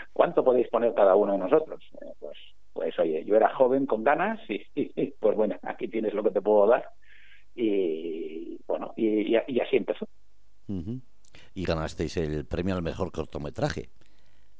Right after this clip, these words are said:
Speaker 2: en el festival
Speaker 1: Sí,
Speaker 2: precisamente de
Speaker 1: efectivamente.
Speaker 2: Sitges.
Speaker 1: En el, en el Festival de Sitges, eso fue en mil novecientos noventa y dos. Eh, se ganó el primer, eh, premio en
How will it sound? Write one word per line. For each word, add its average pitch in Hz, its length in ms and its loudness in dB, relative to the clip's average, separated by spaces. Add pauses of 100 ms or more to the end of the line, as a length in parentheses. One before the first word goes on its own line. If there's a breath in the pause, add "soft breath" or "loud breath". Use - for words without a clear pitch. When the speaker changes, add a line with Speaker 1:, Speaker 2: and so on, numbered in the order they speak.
(160)
Speaker 2:
en 82 120 -2
el 80 80 0
festival 82 380 -2
Speaker 1:
Sí, 85 60 -4
Speaker 2:
precisamente 90 480 4
de - 80 8
Speaker 1:
efectivamente. - 440 0
Speaker 2:
Sitges. - 240 -14 (840)
Speaker 1:
En 113 140 0
el, 104 380 4
en 123 100 2
el 123 100 4
Festival 127 400 4
de 123 120 2
Sitges, 190 600 4
eso - 220 0
fue 139 180 4
en 135 60 2
mil 127 120 4
novecientos 117 380 2
noventa 95 300 0
y 90 60 4
dos. 98 180 6 (800 soft breath)
Eh, 92 880 -2
se 95 80 -4
ganó 92 220 2
el 104 60 2
primer, 101 460 2 (1000)
eh, 90 520 -10
premio 110 480 2
en 98 420 -6